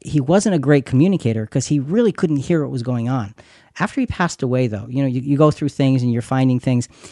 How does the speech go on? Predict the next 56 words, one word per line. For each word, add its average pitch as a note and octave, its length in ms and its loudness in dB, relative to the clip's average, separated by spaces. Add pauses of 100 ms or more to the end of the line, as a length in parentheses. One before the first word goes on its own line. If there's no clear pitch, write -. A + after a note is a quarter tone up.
(140)
We F3+ 100 0
found E4 300 -2
a - 40 -4
prayer - 680 -6 (380)
that A#2+ 120 -2
he C3 140 0
had A#2 80 0
written C3 280 -2
out B2 160 -2
when B2 120 -2
he A#2 60 0
was A2 120 -4
a A2+ 60 -4
young A2+ 320 -2
man G#2 320 -6 (200)
that A#2 120 -4
he A#2 80 -2
kept - 420 -4 (220)
in A#2+ 140 0
one A#2+ 120 2
of A#2+ 100 0
his A2+ 120 -6
books A2+ 260 -6
that A2 140 -4
he G#2+ 100 -6
frequently B2 680 -4
looked A#2+ 260 -4
at. G2 240 -10 (320)
And B2 80 0
when D3+ 80 2
I A3+ 100 0
read F#3 320 2
that D3 260 0
prayer, A#2+ 520 0 (200)
it, C#3+ 160 -4
like, C#3 300 0
it C#3+ 180 -6
revealed D#3 600 2
his - 160 -4
heart - 560 -8 (320)
and B2 160 0
it A#2 160 -2
opened D3 360 2
it B2+ 120 -2
up, A2 280 -6 (440)
you C3+ 80 0
know, C#3 160 2
and C#3 180 0
the C3+ 80 -2
idea D3 500 2
of A#2+ 120 -2
just - 180 -6
seeing G#3 600 -2
what D#3 180 -4
was C3 280 -2
there D#3+ 480 2